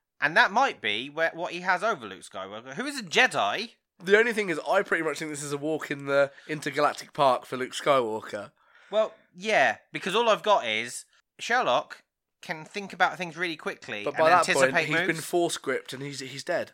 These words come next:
Speaker 1: Well, yeah, he's a Jedi. He's got a lightsaber.
Speaker 2: Is he allowed to use the lightsaber?
Speaker 1: Of course he
Speaker 2: Of
Speaker 1: is.
Speaker 2: course he is. It's all their basic stuff,
Speaker 1: Yeah.
Speaker 2: isn't it?
Speaker 1: All Sherlock's got is a violin. <laughs>
Speaker 2: And a nice hat.
Speaker 1: Deerstalker hat, and yeah, it's all right.
Speaker 2: I mean, even if we bring, like, sidekicks into it,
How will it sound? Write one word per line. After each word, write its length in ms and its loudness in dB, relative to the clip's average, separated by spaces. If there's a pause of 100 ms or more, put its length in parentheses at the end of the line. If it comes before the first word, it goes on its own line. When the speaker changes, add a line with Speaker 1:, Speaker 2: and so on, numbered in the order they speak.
(100)
Speaker 1:
Well, 280 -4
yeah, 400 2
he's 160 -14
a 40 -12
Jedi. 380 0
He's 140 -8
got 180 -4
a 20 -8
lightsaber. 800 -4
Speaker 2:
Is 100 0
he 60 0
allowed 320 6
to 80 -6
use 240 -6
the 100 -2
lightsaber? 440 -2
Speaker 1:
Of 0 -
course 160 -8
he 60 -4
Speaker 2:
Of 40 -8
Speaker 1:
is. 80 -4
Speaker 2:
course 200 0
he 80 -4
is. 60 -10
It's 120 -8
all 80 -6
their 160 2
basic 340 -4
stuff, 260 -8
Speaker 1:
Yeah. 220 2
Speaker 2:
isn't 140 -4
it? 100 -16
Speaker 1:
All 240 -2
Sherlock's 380 2
got 280 -2
is 120 -8
a 40 -6
violin. 680 0
<laughs> 100 -8
Speaker 2:
And 80 0
a 60 6
nice 300 4
hat. 440 -2 (720)
Speaker 1:
Deerstalker 560 -8
hat, 240 -2
and 180 -6
yeah, 180 -6
it's 100 -10
all 80 -6
right. 160 -2 (440)
Speaker 2:
I 140 6
mean, 160 -2
even 220 -2
if 40 -6
we 100 -4
bring, 180 -2
like, 140 0
sidekicks 520 -2
into 300 -8
it, 160 -4